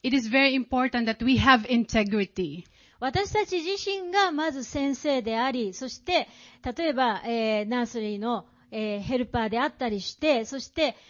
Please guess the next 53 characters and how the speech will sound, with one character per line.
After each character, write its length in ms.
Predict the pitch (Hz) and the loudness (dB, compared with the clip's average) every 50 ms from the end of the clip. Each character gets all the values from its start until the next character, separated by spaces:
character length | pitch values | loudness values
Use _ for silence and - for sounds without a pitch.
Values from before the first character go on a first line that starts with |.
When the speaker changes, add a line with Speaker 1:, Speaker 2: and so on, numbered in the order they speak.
| - - _ | -20 -6 _
Speaker 2:
私 340 | 269 294 - 427 494 453 | -4 -2 -2 -2 -4 -2
た 120 | - 508 466 | -2 -4 -2
ち 80 | 466 | -2
自 220 | 403 392 392 - 453 | -4 -4 -4 -4 -4
身 80 | 359 | -4
が 120 | 294 285 269 | -2 -2 0
ま 180 | 277 330 349 | 0 0 0
ず 140 | 320 277 277 | 0 -2 -6
そ 240 | 226 - 277 262 262 | -6 -4 -2 -2 -2
う 20 | |
い 60 | 262 262 | -2 -2
う 80 | 247 | -6
こ 140 | - 269 269 | -8 -10 -6
と 140 | - 277 240 | -4 -4 -4
を 60 | 220 | -4
き 120 | 226 - - | -6 -10 -6
ち 80 | - 453 539 480 381 | -4 -2 -2 -2 -4
ん 40 | |
と 140 | 247 - 254 | -4 -4 -2
や 160 | 220 220 226 | -2 -2 -2
っ 60 | 247 - | -4 -6
て 220 | _ _ 370 381 | _ _ -2 0
い 60 | 370 | 0
か 100 | 370 370 | 0 0
な 100 | 370 359 | 0 0
い 80 | 330 - | -2 -2
と 80 | - | -2
い 60 | 208 196 | -4 -4
け 80 | 220 | -2
な 80 | 214 214 | -4 -4
い 40 | 202 | -4
ん 20 | |
で 40 | 190 | -6
す 80 | - | -6
ね。 80 | 208 196 | -8 -8
一 140 | 202 247 233 | -8 -8 -10
貫 280 | - - 381 381 392 | -4 -2 0 0 0
性 180 | 381 381 381 370 | 0 0 0 0
が 100 | 359 359 | 0 0
な 120 | 359 370 | 0 -2
い 60 | 359 - | -2 -2
と 100 | 262 185 | -2 -2
ダ 120 | 190 190 | -2 0
メ 100 | 226 262 | 0 0
な 100 | 240 190 | 0 0
ん 60 | 151 | -4
で 80 | 139 143 | -8 -12
す 100 | - 196 | -12 -10
ね。 180 | 185 190 220 - _ _ | -10 -10 -12 -14 _ _
Speaker 1:
Yeah, 180 | 226 233 226 | -8 -8 -4
that 240 | 220 226 226 - - | -4 -4 -4 -2 2
we 80 | 226 240 | 2 2
live 280 | 247 254 262 233 240 | 4 6 4 4 4